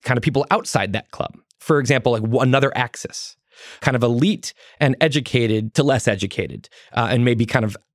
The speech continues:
an outsider in, in, in those clubs. They're similar, the two things, that, but they're different. Um,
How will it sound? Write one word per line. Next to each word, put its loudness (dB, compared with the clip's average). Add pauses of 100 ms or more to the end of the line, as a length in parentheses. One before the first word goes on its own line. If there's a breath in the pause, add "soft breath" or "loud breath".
(140)
an 0
outsider 0
in, 2
in, 0
in 0
those -2
clubs. -4 (520 soft breath)
They're 2
similar, 0
the -4
two 0
things, 0
that, 0
but 0
they're 2
different. -4
Um, 2